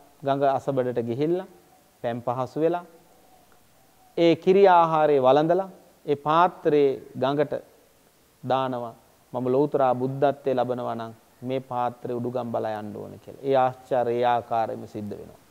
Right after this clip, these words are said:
සිද්ධ වෙලා තමයි උන්වහන්සේ ගයාවට වැඩම කරලා එදා ඇසුතු බෝධි මුක්ෂය මූලේ සොත්තිය කියන බමුණ දුන කුසතන මිටියට එලාගෙන වජිරාසන මස්තකයේ ආසනයේ පනවගෙන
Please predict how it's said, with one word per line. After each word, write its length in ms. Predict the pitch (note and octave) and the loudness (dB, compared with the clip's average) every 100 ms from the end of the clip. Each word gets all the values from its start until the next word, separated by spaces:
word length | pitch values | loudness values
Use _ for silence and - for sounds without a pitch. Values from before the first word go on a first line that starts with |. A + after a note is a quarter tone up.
| _ | _
සිද්ධ 220 | - C3 C3 | -12 -4 0
වෙලා 300 | B2 A#2 A2+ | 0 0 -4
තමයි 320 | C3 D3 C3 | -6 -6 -6
උන්වහන්සේ 560 | B2 B2 C3 C3+ E3 E3+ - _ _ B2+ | -6 -6 -6 -6 -8 -8 -14 _ _ -2
ගයාවට 600 | B2+ C#3+ D3+ C#3 B2+ B2 | 4 6 6 4 2 -2
වැඩම 300 | A2+ A#2 A#2+ | -2 -2 -2
කරලා 340 | C#3+ D3+ F3 - - - _ _ - | 0 0 0 -6 -20 -20 _ _ -4
එදා 180 | D3+ D#3+ | 2 4
ඇසුතු 340 | D3+ F#3+ F3+ | 4 2 0
බෝධි 320 | E3+ F3+ F#3 F#3 | 4 6 6 4
මුක්ෂය 420 | E3+ - - F#3+ D#3+ - - - - _ _ _ - | 0 -4 2 4 4 2 -12 -20 -20 _ _ _ -8
මූලේ 400 | D3 F3 E3 D3 A#2+ - - | 0 6 8 8 6 -6 -8
සොත්තිය 500 | - F3 E3+ G#3+ G#3 | 2 2 2 6 6
කියන 180 | F3+ E3 | 6 2
බමුණ 320 | D3+ D3+ D3 | 2 2 -2
දුන 200 | C#3 C#3 | -2 -4
කුසතන 520 | - D3 E3 D3+ C#3+ C#3 - - | -4 -2 0 0 -2 -4 -10 -18
මිටියට 460 | C3+ B2 D3 C#3 B2 | -12 -8 -2 -2 0
එලාගෙන 500 | B2 B2+ C3+ C#3+ E3 F3 - | 0 2 2 0 -4 -10 -12
වජිරාසන 640 | B2 B2 E3 E3 D3 C#3+ C3+ | -4 0 4 4 2 -2 -8
මස්තකයේ 540 | C3 - C3+ B2+ B2+ | -8 -8 -8 -4 -2
ආසනයේ 420 | B2+ B2 C3 B2 | -2 -4 -8 -12
පනවගෙන 520 | A#2+ A#2 A#2+ A#2+ C3 | -10 -8 -6 -4 -4